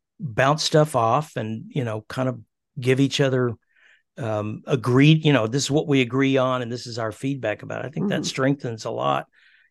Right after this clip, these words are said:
Speaker 1: your position.
Speaker 2: Well, because I'm a little bit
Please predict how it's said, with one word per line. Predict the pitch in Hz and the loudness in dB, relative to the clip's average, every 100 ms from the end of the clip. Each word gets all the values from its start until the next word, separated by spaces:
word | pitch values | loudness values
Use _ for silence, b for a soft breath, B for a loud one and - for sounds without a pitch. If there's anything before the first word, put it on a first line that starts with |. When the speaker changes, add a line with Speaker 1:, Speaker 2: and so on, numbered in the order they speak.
| - | -6
Speaker 1:
your | 123 | -6
position. | - 107 131 135 131 123 _ _ _ _ _ - | -6 -6 -4 -6 -10 -14 _ _ _ _ _ 2
Speaker 2:
Well, | 247 247 | 2 4
because | - 269 247 | 0 0 2
I'm | 233 240 | 2 2
a | 247 | 2
little | 226 240 | 2 2
bit | 214 202 | 2 0